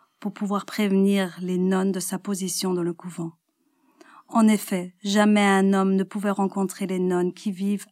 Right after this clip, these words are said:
à l'écart du monde. Cosette, quant à elle, est entrée comme élève au collège du couvent,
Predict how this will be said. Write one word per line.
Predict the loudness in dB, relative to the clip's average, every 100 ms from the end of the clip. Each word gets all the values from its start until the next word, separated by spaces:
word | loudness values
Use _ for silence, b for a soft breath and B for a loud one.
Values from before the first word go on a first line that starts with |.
| -6
à | -4
l'écart | -4 -4 -6 -4
du | -2
monde. | 0 -2 -4 -12 _ _ _ _ _ _ _ _ _ _ -6
Cosette, | 2 2 2 0 -2 -14 _
quant | -8 -6 -2
à |
elle, | 0 0 -2 -6 -14 _ _ -4
est | 0
entrée | 2 0 -2 -6 -2
comme | 0 2
élève | 2 2 0
au | -2
collège | -2 0 0 -2 -2
du | -6
couvent, | -6 -10 -6 -6 -8